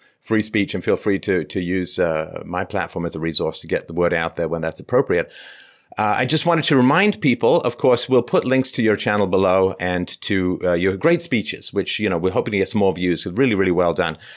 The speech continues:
And remember to go to twitter dot com slash Rick R Mehta. That's Rick R M E H. Don't forget the H. M E H T A. I really, really appreciate your time. And I really, really appreciate the work that you're doing. I mean, for people who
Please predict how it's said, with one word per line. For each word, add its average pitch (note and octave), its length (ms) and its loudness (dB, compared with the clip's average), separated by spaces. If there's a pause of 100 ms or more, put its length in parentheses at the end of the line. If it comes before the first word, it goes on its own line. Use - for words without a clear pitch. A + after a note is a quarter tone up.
(360)
And A#2+ 340 0
remember D3 320 4
to A#2+ 140 -4
go E3 180 4
to D3+ 80 4
twitter F#3 320 0
dot C3 220 0
com G#2 260 0
slash G2+ 400 -2
Rick C#3+ 440 0 (420)
R A2+ 400 2
Mehta. G#2 320 0
That's G2+ 300 0 (340)
Rick C3+ 440 -2 (140)
R G2 440 2 (300)
M A#2+ 180 2
E B2 260 0
H. D3+ 320 2
Don't F#2+ 120 -2
forget F2+ 200 -6
the A#2+ 100 -2
H. G2 260 -4
M A#2 220 0
E A#2+ 180 2
H A2 400 -2 (420)
T C3 280 2
A. G2 340 2
I G2+ 80 -2
really, C3+ 380 2
really A#2 180 2
appreciate A2 520 0
your G2+ 60 -4
time. B2 240 -4
And F3 120 -2
I G3 40 -4
really, G3+ 220 -2
really D#3+ 180 -2
appreciate B2 460 -2
the G#2+ 80 0
work B2+ 260 2
that - 140 -6
you're G#2+ 80 -2
doing. A#2+ 320 -2
I - 60 -14
mean, G2 160 -6
for A2+ 100 -8
people D3 320 -2
who A2+ 320 2